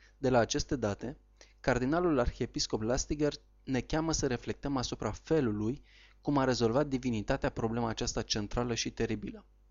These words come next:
De vreme ce Dumnezeu este cu totul diferit de făptura creată, de vreme ce între făuritor și făurit, între cauză și efect, între olar și vas,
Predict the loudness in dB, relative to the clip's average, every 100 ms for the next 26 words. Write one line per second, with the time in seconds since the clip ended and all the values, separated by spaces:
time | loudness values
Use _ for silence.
0 | _ _ -10 0 2 2 0 -2 -2 0
1 | 2 2 2 0 -4 -4 0 0 0 -2
2 | 0 2 0 -2 -4 -2 -2 -2 -2 -2
3 | -4 -12 -20 _ -20 -20 -4 0 2 0
4 | 0 -2 -2 0 2 2 2 0 0 -2
5 | -2 2 2 0 -4 -16 -10 -10 -4 -2
6 | -2 -2 -2 -2 -2 -4 -4 -20 -20 -20
7 | _ -2 4 6 6 2 2 0 0 2
8 | 0